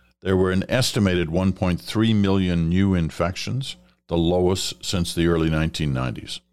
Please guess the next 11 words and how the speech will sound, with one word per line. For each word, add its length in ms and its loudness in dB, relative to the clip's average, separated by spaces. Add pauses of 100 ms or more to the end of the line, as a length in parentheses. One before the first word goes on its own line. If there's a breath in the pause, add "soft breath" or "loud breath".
(720 soft breath)
and 140 -4
only 240 2
a 60 0
hundred 280 0
and 120 2
thirty 360 0
thousand 540 0
new 200 2
infections 640 -4
in 200 -4
children, 560 -2